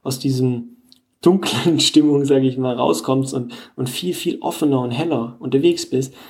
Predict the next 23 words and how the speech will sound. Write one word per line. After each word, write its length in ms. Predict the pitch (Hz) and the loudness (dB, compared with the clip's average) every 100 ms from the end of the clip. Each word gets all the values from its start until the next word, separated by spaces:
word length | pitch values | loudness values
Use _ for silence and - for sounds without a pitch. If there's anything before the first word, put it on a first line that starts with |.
| - _ _ | -20 _ _
ist, 280 | - 120 - | -2 -2 -2
ist 180 | - - | -2 0
der 100 | 123 | 0
Wahnsinn. 380 | 131 175 - - | 0 -2 -2 0
Und 120 | 127 | 2
das 120 | 139 | 2
einfach 400 | - 180 196 139 | 2 0 0 -2
nur 480 | 147 190 185 139 127 | 0 2 4 2 0
aufgrund 360 | 127 - 160 | -4 0 2
der 120 | 160 - | 2 2
Änderung 420 | 208 170 135 131 | 2 2 2 2
deines 360 | 120 117 - | 0 -2 -4
klimatischen 840 | - 156 190 208 135 - - - - | -8 -2 0 0 -4 -6 -8 -10 -10
Umfelds. 680 | - - - - - _ _ _ _ - - - - - - - _ _ _ | -14 -16 -20 -20 -20 _ _ _ _ -20 -20 -20 -20 -20 -20 -20 _ _ _
Das 140 | 143 | -10
zweite 380 | - 165 208 196 | 0 2 4 2
ganz 240 | 135 127 135 | 0 -4 -6
wichtige 320 | 135 131 131 | -8 -8 -8
Umfeld 300 | 131 139 135 | -6 -4 -4
ist 140 | 135 | -6
das 120 | 131 | -8
politisch-wirtschaftliche 1500 | - - 127 135 131 - _ - 117 131 143 - 113 - - | -10 -12 -12 -8 -8 -8 _ -16 2 4 4 0 -8 -12 -14
Umfeld. 400 | - - - - | -14 -16 -20 -20